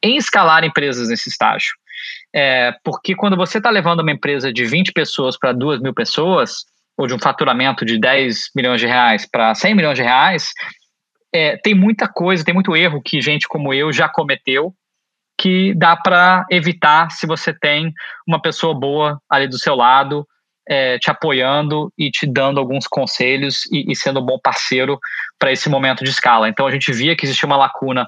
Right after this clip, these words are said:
não só no capital, mas no conhecimento. E, e eu vi, como eu, como ex-empreendedor, tendo visto empresas de grande escala em hipercrescimento, seja no Facebook,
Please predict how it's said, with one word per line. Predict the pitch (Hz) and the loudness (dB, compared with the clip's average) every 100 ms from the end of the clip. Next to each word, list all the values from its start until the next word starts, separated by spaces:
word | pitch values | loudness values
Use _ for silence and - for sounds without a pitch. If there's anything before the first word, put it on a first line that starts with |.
| - - - | -6 -8 0
não | 180 | 0
só | 175 160 | 2 0
no | 160 | 0
capital, | 165 - 180 | -2 2 2
mas | 196 185 | 4 2
no | 208 | 2
conhecimento. | 214 214 220 196 160 - - - - - - - | 2 0 2 2 2 0 -12 -18 -20 -20 -18 -4
E, | 156 151 160 | -2 0 2
e | 160 | 2
eu | 190 | 2
vi, | 135 147 185 160 - | 2 0 0 0 -6
como | - 151 147 135 131 - | -4 -2 0 -2 -4 -2
eu, | 151 156 - - | 0 0 -2 -6
como | 151 139 | -4 0
ex-empreendedor, | 147 160 156 151 135 127 135 135 - | 0 0 -2 -2 -2 -2 -2 -4 -2
tendo | 147 143 | -2 -2
visto | 117 143 - 139 127 | -2 -4 -4 -6 -6
empresas | 131 - 131 123 | -6 -4 -2 -2
de | 123 | 0
grande | 131 135 127 | 2 2 0
escala | - 135 131 131 123 | 0 4 6 6 2
em | 131 120 123 | -2 -10 -8
hipercrescimento, | 147 139 139 135 120 127 131 123 - 110 - - - | -6 -4 -2 -2 -2 -2 0 0 -4 -10 -12 -16 -16
seja | - 156 139 | -4 -2 0
no | 143 | -2
Facebook, | 123 139 - 127 135 120 - 123 | -2 -4 -4 -6 -4 -6 -6 -8